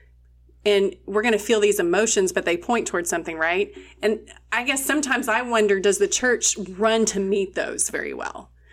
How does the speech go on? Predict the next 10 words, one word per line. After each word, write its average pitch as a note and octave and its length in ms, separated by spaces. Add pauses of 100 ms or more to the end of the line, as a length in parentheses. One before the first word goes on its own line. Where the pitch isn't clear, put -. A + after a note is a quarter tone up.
(160)
Do A3+ 80
we A3+ 100
run C4+ 340
to A#3 140
meet A#3 480
the G3+ 100
emotional F#3+ 480
fallout F3 800 (760)
of G3 180
that F3 680